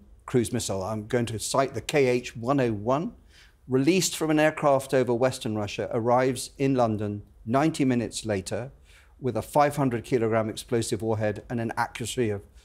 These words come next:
two meters. So pick your door in Downing Street, and they'll come probably in clips of sixty to ninety at a time based on how Russia has performed. Now, that isn't imminent, but that's technically possible. But, but if you were wanted to fire at the U K,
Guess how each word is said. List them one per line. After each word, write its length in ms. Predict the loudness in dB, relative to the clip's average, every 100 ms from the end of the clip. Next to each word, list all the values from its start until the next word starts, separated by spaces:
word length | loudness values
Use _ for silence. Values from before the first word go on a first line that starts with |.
| _
two 180 | -2 0
meters. 320 | 0 -4 -6
So 220 | -4 -4 -4 -10 -20 _
pick 280 | -2 -2 0
your 80 | 0
door 320 | 4 4 4
in 100 | 2
Downing 380 | 2 0 -2 -8
Street, 400 | -12 -12 -14 -18 _ _
and 140 | 0 2
they'll 120 | 2
come 300 | 2 2 2
probably 440 | 2 2 4 4
in 200 | 2 -2 -8 _ _ _ -4
clips 280 | 0 0 -2
of 120 | -2
sixty 520 | 0 0 0 0 0
to 140 | 2 0
ninety 540 | 2 4 2 0 -2
at 160 | -2 -4
a 60 |
time 260 | -2 0 0
based 300 | 2 0 0
on 140 | -2
how 180 | 0 -2
Russia 300 | -2 -4 -4
has 120 | -6
performed. 300 | -8 -8 -6
Now, 160 | -6 -8 _ _
that 160 | 0 2
isn't 260 | 4 0 -2 0
imminent, 480 | 2 4 2 0 -4
but 100 | -4
that's 220 | -4 -6
technically 420 | -6 -6 -6 -8
possible. 460 | -4 -4 -4 -10 -14 -18 -20 _ _ _ -4
But, 180 | -2 2
but 100 | 2
if 140 | 2
you 100 | 2
were 80 | 4
wanted 320 | 4 4 2
to 80 | 0
fire 240 | 4 4
at 80 | 4
the 80 | 2
U 160 | 2 2
K, 360 | 4 4 2